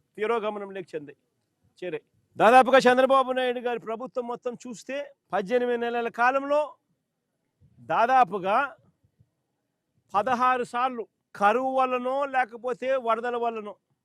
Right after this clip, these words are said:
అతివృష్టో అనావృష్టో రైతులు నష్టపోయిన పరిస్థితులు, ఇన్‌పుట్ సబ్సిడీ ఇయ్యాల్సిన ఆవశ్యకత కలిగిన పరిస్థితులు. ఈ పద్దెనిమిది నెలలలో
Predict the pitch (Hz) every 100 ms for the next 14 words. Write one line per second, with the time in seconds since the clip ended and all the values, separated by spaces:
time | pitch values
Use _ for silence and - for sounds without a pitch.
0 | _ _ _ _ _ _ _ _ - 170
1 | 254 247 208 220 - 262 277 247 262 262
2 | 254 - 233 - _ _ _ _ _ _
3 | _ _ _ _ 151 196 220 269 240 220
4 | - 269 269 269 226 240 240 220 226 220
5 | 262 - _ _ _ _ _ _ _ _
6 | _ 160 247 214 277 196 254 185 269 277
7 | 262 247 269 277 226 269 294 277 - _
8 | 147 180 240 262 - 262 - 277 285 254
9 | 247 240 240 208 208 - 180 151 123 _
10 | _ _ _ _ _ _ _ _ _ _
11 | _ _ _ _ _ _ _ _ _ _
12 | 190 - 196 233 247 247 233 240 277 269
13 | 240 262